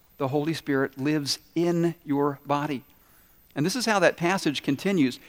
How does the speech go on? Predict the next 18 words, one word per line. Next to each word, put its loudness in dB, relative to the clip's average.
"Do -2
you 2
not 4
know 4
that 2
your 2
body 4
is 0
a 0
temple 0
of 4
the 0
Holy -2
Spirit -2
who 6
is 4
in 6
you, 2